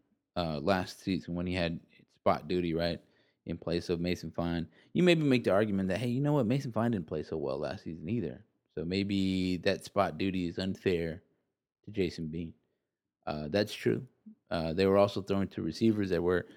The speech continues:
kinda getting a feel for themselves. Uh, you know, Jair Shorter didn't really break out until the Charlotte game. And, uh, you know, Jason Bean gets a full season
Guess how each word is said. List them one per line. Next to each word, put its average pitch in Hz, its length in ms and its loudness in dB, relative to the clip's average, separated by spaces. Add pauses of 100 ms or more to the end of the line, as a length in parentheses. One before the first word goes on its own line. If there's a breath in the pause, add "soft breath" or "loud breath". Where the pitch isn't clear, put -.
(540 loud breath)
kinda 107 220 2
getting 107 240 4
a 90 60 0
feel 127 280 4
for 127 120 0
themselves. 117 640 2 (140)
Uh, 85 460 -4 (200)
you 120 80 -2
know, 98 220 -4 (100)
Jair 104 300 4
Shorter 117 260 2
didn't 110 180 4
really 110 140 6
break 101 300 4
out 107 140 6
until 104 180 -2
the 90 80 -2
Charlotte 107 400 0
game. 113 320 0 (180)
And, 90 400 -8
uh, 92 240 -8
you 101 140 -6
know, - 140 -12 (240)
Jason 107 300 -6
Bean 110 220 2
gets 107 160 -2
a - 80 -6
full 131 240 2
season 117 400 -2